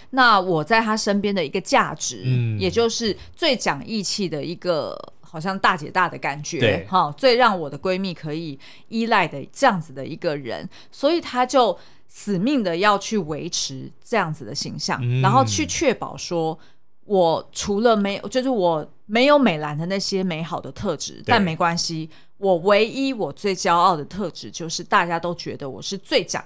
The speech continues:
Speaker 1: 义气的女人。
Speaker 2: 嗯。
Speaker 1: 可是我觉得反而她有一点就是没有，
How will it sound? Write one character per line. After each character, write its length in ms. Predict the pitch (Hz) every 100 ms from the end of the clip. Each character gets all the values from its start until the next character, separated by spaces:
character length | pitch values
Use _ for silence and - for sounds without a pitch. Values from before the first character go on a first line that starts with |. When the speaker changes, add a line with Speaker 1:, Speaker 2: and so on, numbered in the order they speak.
| -
Speaker 1:
义 120 | 196
气 280 | - - 156
的 160 | 120
女 240 | 98 71 69
人。 120 | 73
Speaker 2:
嗯。 640 | 120 120 113 107 98 87 87
Speaker 1:
可 60 | 247
是 100 | 403
我 180 | 285
觉 160 | 185 185
得 80 | 214
反 220 | 202 147
而 100 | 143
她 460 | - 208 185 185 202 - - - -
有 240 | 190 165
一 100 | 254
点 400 | - 208 151 131
就 140 | 185
是 300 | 170 175 160 - - - - - - - - - - - - -
没 160 | 208
有， 160 | 254